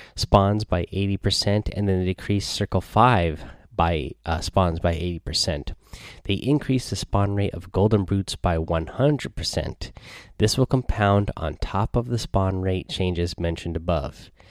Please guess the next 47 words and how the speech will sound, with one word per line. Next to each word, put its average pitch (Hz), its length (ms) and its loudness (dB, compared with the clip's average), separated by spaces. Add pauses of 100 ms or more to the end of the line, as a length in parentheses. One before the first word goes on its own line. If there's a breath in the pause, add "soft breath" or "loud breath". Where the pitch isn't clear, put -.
(500 soft breath)
Thanks 90 320 -2
so - 280 6
much 160 320 2
for - 140 0
your 82 140 0
feedback. 113 560 0
We'll 87 80 2
continue 139 420 -2
monitoring 98 540 2
the 82 120 -4
effect 120 300 -2
of 73 120 -4
these 90 200 -4
changes. 104 480 0 (180)
Drop 110 440 2
in 107 220 4
and 87 260 -4
let 87 160 0
us 98 200 -4
know 82 420 0
what 92 200 0
you 82 80 -4
think. - 380 -6 (500 loud breath)
Uh, 80 180 2
so - 180 0
yeah, 110 260 4
definitely, 95 640 0 (200)
guys, - 440 -6
uh, 73 180 -4
let 98 200 2
them 127 180 4
know 113 120 6
what 104 120 0
you 87 160 -2
think. 87 240 -4
I'm 82 240 -2
very 110 300 2 (100)
curious 113 480 0
to - 160 -6
know 95 80 4
what 92 140 2
you 98 120 -4
guys 101 240 4
think, 95 380 -2
uh, 85 180 0
since 101 320 0
they, 95 260 -4